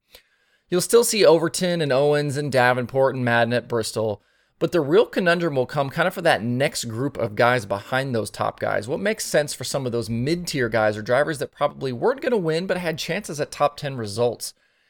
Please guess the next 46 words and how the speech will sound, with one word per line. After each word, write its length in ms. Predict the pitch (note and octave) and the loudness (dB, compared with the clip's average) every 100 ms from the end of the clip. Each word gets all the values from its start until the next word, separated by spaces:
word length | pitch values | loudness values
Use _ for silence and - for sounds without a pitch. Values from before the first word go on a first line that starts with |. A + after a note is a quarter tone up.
| _ | _
Is 160 | - D#3+ | -6 0
it 120 | D3 | 0
worth 360 | B2 C3 G3+ G#3+ | 0 2 2 2
it 100 | - | -2
for 80 | D#3 | 0
them 240 | C#3+ C3+ | 0 2
to 60 | A#2+ | 0
go 180 | C3 | 2
lock 440 | A#2+ A2 A#2+ C#3+ - | 2 4 4 2 0
horns 380 | D#3 D3 C3 A#2 | 0 0 0 -6
with 100 | A2 | -6
so 180 | C3+ | -2
many 180 | B2 A#2 | -2 -2
heavy 320 | G#2+ A2+ G#2+ | -2 -4 -4
hitters? 460 | G#2 A#2+ G#2+ G2+ - _ _ _ _ _ - | -4 -4 -4 -8 -12 _ _ _ _ _ -2
I 60 | |
think 100 | G#3+ | 2
we'll 100 | G#3+ | 4
find 180 | G3+ F3+ | 6 8
out 140 | F3 | 8
that 120 | E3 C#3+ | 8 6
answer 300 | D3+ - C#3+ | 4 0 0
in 60 | |
the 80 | B2 | -2
coming 320 | - C#3+ C3 | -2 -2 0
days 260 | A#2+ C3 A#2 | 2 2 0
as 100 | A2+ | -4
Super 260 | - D3+ | -4 0
Late 180 | C3 C3 | 2 2
Models 240 | B2 A#2 G#2+ | 2 -2 -2
join 280 | B2 A#2+ | -2 -2
the 80 | A2+ | -2
Bristol 420 | G#2 B2+ C#3+ D3+ | -4 -4 -2 -2
program 420 | C3+ - A2+ G#2+ G#2 | -2 -2 0 0 -4
starting 400 | - A2 G#2 F#2+ | -2 -2 -4 -10
Friday, 560 | - A#2+ B2+ A#2+ A2+ | -2 4 4 4 2
and 140 | G#2+ A2+ | 0 -2
then 80 | |
the 120 | A#2 - | -4 -4
Outlaws 420 | C3+ F#3 E3 B2+ | -2 0 2 2
are 140 | A2+ G#2 | 0 -4
at 100 | - | -4
Cherokee 520 | - C#3+ C#3+ - G#2+ | -4 -2 -2 -4 -12
for 180 | - G2 | -10 -12
two 180 | - | -8
nights. 460 | A2 G2 E2 - - | -8 -6 -8 -10 -14